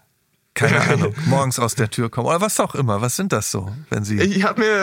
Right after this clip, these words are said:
Speaker 2: ähm, hier mitten im Wald bei mir hinten auf dem Grundstück im letzten, letzten Eck sozusagen, hab ich mir so einen kleinen Vogel, ähm, Lookout gebaut, äh,
Speaker 1: Mhm.
Speaker 2: der so vier Meter hoch ist. Da sitze ich, da hab ich auch keine Hunde.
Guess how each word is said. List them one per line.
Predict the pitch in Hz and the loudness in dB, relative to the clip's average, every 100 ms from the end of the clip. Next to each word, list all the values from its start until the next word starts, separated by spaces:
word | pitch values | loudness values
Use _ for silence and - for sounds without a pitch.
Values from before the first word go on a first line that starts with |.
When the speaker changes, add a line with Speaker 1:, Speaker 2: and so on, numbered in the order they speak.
| 190 185 | 2 2
Speaker 2:
ähm, | 180 165 160 | 2 2 2
hier | 190 | 2
mitten | 202 214 202 | 0 0 0
im | 175 | 0
Wald | 139 160 175 | 0 0 0
bei | 170 | 0
mir | 165 | 2
hinten | 170 160 170 | 0 0 -2
auf | 165 | 0
dem | 156 | 0
Grundstück | 160 170 175 165 | 0 0 0 0
im | 160 147 | 0 2
letzten, | 156 - - 156 147 127 | 0 -2 -2 0 2 2
letzten | 135 156 - 143 | 2 0 -4 -2
Eck | 151 180 | -2 0
sozusagen, | 160 156 160 147 147 | -2 0 0 0 0
hab | 143 | 0
ich | 147 | 0
mir | 147 | 0
so | |
einen | 143 | 0
kleinen | 135 131 147 143 | 0 0 2 0
Vogel, | 127 165 180 151 131 123 | 0 0 2 2 2 2
ähm, | 120 117 117 117 117 120 | 2 2 2 2 0 0
Lookout | 117 123 123 117 113 - | 0 0 2 0 0 -2
gebaut, | 104 113 131 160 - - 170 127 | 0 2 2 0 -4 -10 -4 0
äh, | 123 | 2
Speaker 1:
Mhm. | |
Speaker 2:
der | 127 131 | 2 2
so | 135 | 0
vier | 135 143 | 0 0
Meter | 139 147 147 | 2 2 2
hoch | 143 156 | 2 0
ist. | 147 | 0
Da | 156 | 0
sitze | 185 185 185 | 0 0 0
ich, | 170 | 0
da | 147 143 | 0 2
hab | |
ich | 160 | 2
auch | 151 | 2
keine | 151 135 | 2 2
Hunde. | 160 208 196 180 | 2 2 2 0